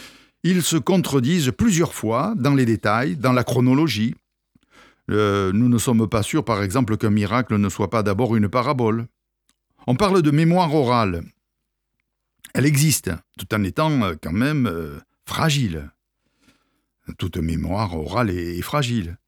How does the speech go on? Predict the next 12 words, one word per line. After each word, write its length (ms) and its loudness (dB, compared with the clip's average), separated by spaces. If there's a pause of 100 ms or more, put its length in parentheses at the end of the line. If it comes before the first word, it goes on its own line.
(420)
Un 80 0
spécialiste, 680 0
euh, 240 2
américain 480 2
du 120 4
Nouveau 240 2
Testament, 580 -2 (720)
en 80 -4
fait, 340 -4
euh, 360 -2 (140)
qui, 520 -8
euh, 60 -10